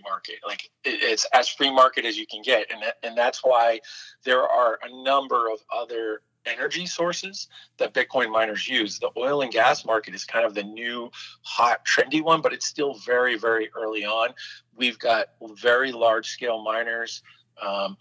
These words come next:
who use, uh, hydropower, uh, wind. Some use solar, but not really. Uh, a lot of hydro, uh, some geothermal in Iceland. So it's kind of this global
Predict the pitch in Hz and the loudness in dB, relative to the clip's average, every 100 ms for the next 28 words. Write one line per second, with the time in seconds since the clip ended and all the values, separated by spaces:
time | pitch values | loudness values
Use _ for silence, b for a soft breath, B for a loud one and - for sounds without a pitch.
0 | - 110 104 110 101 - - _ - 85 | -8 -6 -4 -4 -4 -6 -8 _ -10 -6
1 | - 135 - 135 - 123 120 127 131 b | 0 2 2 0 2 2 4 0 -4 b
2 | b _ - 107 95 95 - 113 117 123 | b _ -14 -10 -8 -8 -12 -8 -4 -4
3 | 135 - - _ - - 147 156 147 147 | -6 -12 -18 _ -6 2 2 2 -2 -4
4 | - 131 127 127 117 113 113 107 104 107 | 0 2 4 2 0 -2 -2 -4 -8 -8
5 | 107 104 - b b - 107 117 110 123 | -8 -12 -18 b b -4 -2 0 2 4
6 | 131 131 120 123 120 110 113 - 104 - | 6 4 0 0 0 0 -2 -6 -8 -8
7 | 110 101 113 120 117 - 113 117 120 120 | -10 -10 -6 -6 -8 -10 -8 -2 0 0
8 | 104 - 110 113 135 127 131 B B - | -4 -4 -4 -2 -2 -2 -4 B B -2
9 | 135 - - 208 233 - - - - - | -2 -2 2 2 2 -2 -8 -10 -16 -20
10 | - - 107 120 135 135 123 117 | -20 -14 -2 0 2 2 2 0